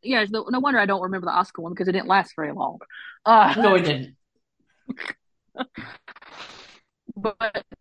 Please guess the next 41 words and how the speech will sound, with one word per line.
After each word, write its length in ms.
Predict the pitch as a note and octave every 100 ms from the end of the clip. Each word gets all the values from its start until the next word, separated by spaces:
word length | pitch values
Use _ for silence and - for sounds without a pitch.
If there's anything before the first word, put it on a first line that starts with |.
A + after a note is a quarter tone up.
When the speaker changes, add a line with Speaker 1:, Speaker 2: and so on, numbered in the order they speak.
| A3 G#3+ G3+
Speaker 1:
no, 380 | G#3+ G#3 F#3 -
um, 480 | G#3+ G3+ G3 F#3 E3+ _ _ _ _ _ _ _ _ _ _ G#3
but 80 | A3
yeah, 180 | G#3+ F#3
I 80 | G3
would 400 | G#3 F3+ E3 E3
definitely 360 | G#3+ - G3
love 160 | F#3 F3+
to 80 | F3
see 180 | G3 F#3
her 160 | F#3
a 60 | E3
four-time 500 | - F3 E3+ F3+ E3+
Raw 180 | E3+ F3
Women's 280 | F3 E3 -
Champion. 440 | F#3+ F#3+ F#3+ F#3+ -
Um, 340 | E3 D#3+ D#3+ - _ _ _ -
like 160 | F3
I 40 | F3
said, 220 | F#3 E3+
anything 320 | E3 F3 E3+
can 120 | A#3
happen. 360 | F3+ F3+ F#3+ F#3
I 100 | D#3
don't 220 | D#3 F3
see 180 | - F#3
her 100 | E3+
beating 280 | D#3 G3+ G#3
Bianca, 440 | G3+ G3 G#3+ G#3+ - _ _
because 300 | F#3 - F3+
the 80 | E3+
only 120 | F3+
way 180 | F3 E3+ -
to 100 | D#3+
trigger 380 | - F#3+ F3 E3
the 100 | D#3+
whole 560 | F#3 E3+ E3 D#3 D3 _ _ _ _ _ _ _ _ _ _ _ _ -
complete 560 | G3 E3 - A#3+ A#3 -
turn 420 | F3+ F3 E3 E3+
of 260 | E3+ E3 D#3+
s-, 180 | D#3